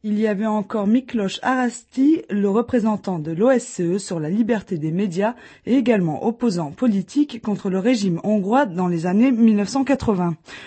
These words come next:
Du beau monde donc pour l'association passos, ce réseau de centres d'instituts indépendants de recherche sur les politiques, plus communément appelé think tank.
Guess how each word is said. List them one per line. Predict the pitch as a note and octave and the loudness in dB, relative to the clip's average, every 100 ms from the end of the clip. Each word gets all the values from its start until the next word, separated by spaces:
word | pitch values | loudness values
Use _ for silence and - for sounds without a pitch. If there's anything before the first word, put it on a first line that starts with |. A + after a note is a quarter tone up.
| - | -6
Du | F3+ G#3+ | -2 2
beau | B3 | 6
monde | A#3 C4 B3 F#3+ | 8 8 8 6
donc | A3 B3 B3 | 4 4 2
pour | G3+ | 0
l'association | F#3+ F#3 G#3 - G3 - E3 | 0 0 -4 -2 -4 -4 -4
passos, | - A3+ - D4+ - - - - | 0 -2 2 0 0 -14 -20 -20
ce | - A3+ | -6 0
réseau | G#3 A3 G3 A3 | 2 2 2 2
de | G3 | 0
centres | F#3+ C4+ C4+ G3+ | 0 0 0 -2
d'instituts | F#3+ A#3 - A#3 - G3+ | 0 -2 -2 -6 -4 -2
indépendants | F#3 G3 G3+ G3 F#3 | -2 -2 -2 -2 0
de | E3+ | -2
recherche | F3 A3 - F#3 - | -2 -2 -4 -8 -8
sur | D#3 C3+ | -10 -10
les | |
politiques, | C#3 B3+ G3+ - A#3+ A#3+ - _ | -4 -2 -2 -2 -2 -2 -8 _
plus | - G#3 | -6 -4
communément | - A#3+ A#3+ A3 G#3 C#4+ - | 2 4 6 4 2 0 -2
appelé | F3+ - F#3 B3 C#4 - | -8 -4 -2 -2 -2 -4
think | B3+ D4 - _ | -2 -2 -4 _
tank. | G#3+ F#3 F3+ | -4 -4 -6